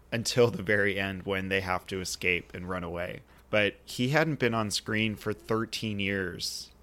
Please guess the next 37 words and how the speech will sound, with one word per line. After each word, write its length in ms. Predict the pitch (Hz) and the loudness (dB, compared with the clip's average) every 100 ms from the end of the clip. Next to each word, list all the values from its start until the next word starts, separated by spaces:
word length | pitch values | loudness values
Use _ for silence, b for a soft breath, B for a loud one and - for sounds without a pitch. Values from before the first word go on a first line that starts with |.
| - | -8
and 120 | 113 | -4
he 140 | 113 113 | -2 -2
reappeared 680 | 104 113 110 - 117 110 107 | 0 0 0 -2 2 4 4
in 180 | 101 | 2
this, 300 | 101 107 98 | 0 -2 -2
and 280 | 113 98 98 - - | -4 -6 -8 -12 -12
to 120 | - 110 | -8 -4
me, 680 | 110 127 151 123 104 98 95 b - | 0 2 4 4 4 2 -4 b -8
like, 120 | 113 | -8
he 260 | - 120 120 | -2 2 4
is 560 | 120 113 101 - - - _ | 4 2 -4 -8 -10 -12 _
the 160 | - 107 | -8 -6
nineties 1000 | 104 101 104 101 92 87 87 - - - - _ - | -2 -2 -2 -2 -4 -4 -6 -6 -8 -10 -18 _ -6
or 180 | 117 110 | 0 2
this 220 | 104 107 | 2 0
time 240 | - 110 107 | -2 -4 -4
period, 280 | 101 90 87 | -4 -4 -2
so 140 | 110 | 0
that 240 | 107 104 - | 4 4 2
really 300 | 110 117 120 | 0 2 4
kinda 260 | 104 101 95 | 2 -4 -2
shocked 360 | - 92 90 101 | 0 -2 -2 -8
me 80 | |
when 180 | 95 90 | -8 -4
I 80 | 92 | -4
learned 300 | 90 98 95 | -4 -6 -6
that. 220 | 90 90 - - - - | -6 -6 -10 -20 -18 -2
But 280 | 104 95 - - - | 0 0 -4 -16 -4
I 80 | 120 | -2
think 220 | 123 135 117 | 0 2 0
the 60 | |
fact 340 | 110 117 107 - | 2 2 2 2
that 200 | 117 110 | 0 0
he's 580 | - 117 117 110 - - - - | 0 2 2 0 -6 -10 -18 -20
fun 460 | - - 123 123 131 | -20 4 6 6 4
on 300 | - 135 135 | 2 2 0
screen 720 | - 127 127 131 139 151 | -4 -2 0 0 -2 -4